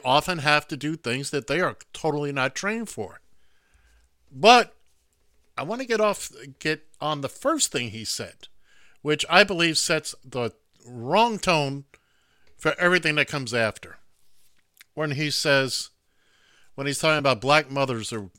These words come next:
concerned that their, their children will get killed by the cops on the way home, he says, "That doesn't happen." What kind of world would that be? We're living in that world, Mike.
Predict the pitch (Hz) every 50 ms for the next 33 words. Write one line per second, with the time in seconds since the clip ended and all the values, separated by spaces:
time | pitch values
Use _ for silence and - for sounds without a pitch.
0 | _ - - 135 117 - - 143 135 135 135 131 120 117 - 120 107 107 98 _
1 | 110 110 - - 113 104 - - - 165 160 135 120 110 87 85 _ _ _ _
2 | _ _ _ _ _ _ _ _ _ - 120 120 135 131 - - - 160 151 143
3 | 113 135 127 113 117 113 - 151 139 131 - - 131 117 113 113 113 127 127 120
4 | 110 135 139 139 123 113 101 - - 120 98 - - _ _ _ _ _ - -
5 | - - - 214 254 - - 165 143 131 165 147 135 160 196 208 208 208 - 101
6 | 90 113 160 185 - - 202 202 196 180 160 170 180 180 175 156 160 160 147 -
7 | 180 190 202 - - 104 90 85 _ _ _ _ _ _ _ _ - 190 247 226
8 | 185 208 254 262 262 240 220 202 185 180 165 147 135 156 160 156 151 139 120 120
9 | 147 185 233 285 - - -